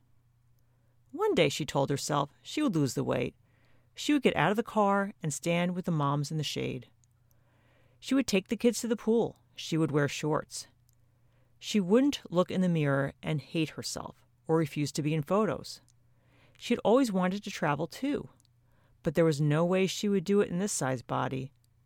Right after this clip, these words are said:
The only time she had traveled in the last ten years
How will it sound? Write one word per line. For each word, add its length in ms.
The 140
only 260
time 240
she 160
had 100
traveled 440
in 80
the 100
last 340
ten 220
years 460